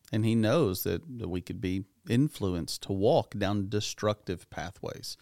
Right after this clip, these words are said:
So the Lord's heart for us is to flourish. Everything in the scripture is, that's spoken to us is with that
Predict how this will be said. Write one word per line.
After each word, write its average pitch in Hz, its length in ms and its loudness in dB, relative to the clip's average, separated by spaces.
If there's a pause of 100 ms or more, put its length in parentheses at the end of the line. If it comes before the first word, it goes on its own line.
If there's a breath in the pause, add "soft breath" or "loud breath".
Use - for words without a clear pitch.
(540 soft breath)
So - 160 2
the 123 120 8
Lord's 151 400 6
heart 131 300 6
for 92 120 2
us 90 180 0
is 92 200 -4
to 107 100 -6
flourish. - 640 -2 (400 soft breath)
Everything 127 440 8
in 98 60 4
the 92 80 0
scripture - 680 -4 (120)
is, - 300 -2
that's 101 240 -2
spoken 101 500 2
to 87 220 -2
us 76 220 -4
is 98 140 -4
with 101 220 -2
that 92 180 2